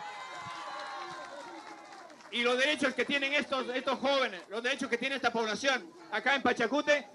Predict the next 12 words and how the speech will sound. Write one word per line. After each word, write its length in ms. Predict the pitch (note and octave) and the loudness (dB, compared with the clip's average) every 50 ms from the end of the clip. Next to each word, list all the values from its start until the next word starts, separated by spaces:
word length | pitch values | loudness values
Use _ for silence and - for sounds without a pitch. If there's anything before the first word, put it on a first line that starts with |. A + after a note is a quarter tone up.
| - - F3 | -20 -4 2
deben 300 | B3 C4+ C4+ C4+ B3+ A#3 | 2 4 4 4 2 2
tener 320 | A#3+ B3 C4 C#4 C#4 B3 | 2 2 4 4 4 4
los 160 | A#3+ A#3+ A#3+ | 4 2 2
mismos 260 | C#4 D#4 D#4 D4 C#4 C4+ | 2 2 4 4 6 8
derechos, 520 | D4 D#4 D#4 D#4 D4+ D4+ D4+ D4 - - - - - - - F#3+ | 8 6 6 6 6 6 6 4 2 -6 -20 -20 -20 -20 -14 -8
los 280 | G#3+ A#3 B3 B3 B3 | -2 2 4 4 4
mismos 260 | C4 C4+ C4+ C4+ C4 | 4 2 0 0 2
derechos 300 | B3+ C4 C4+ C4 C4 B3 | 4 2 2 2 2 0
que 120 | - A#3 A3 | 0 0 0
tienen 420 | - B3+ C4 C4 B3+ A#3+ G#3 - - - - - - _ _ _ _ _ _ _ - - | 2 2 2 2 0 -2 -4 -10 -20 -20 -20 -20 -20 _ _ _ _ _ _ _ -20 -6
en 200 | G#3 A3 A3+ A3+ | -4 -2 -2 0
lugares 580 | A#3 A#3 A#3 B3+ C4 C4 B3+ B3+ B3 - - | 0 0 4 4 4 6 6 4 2 -2 -6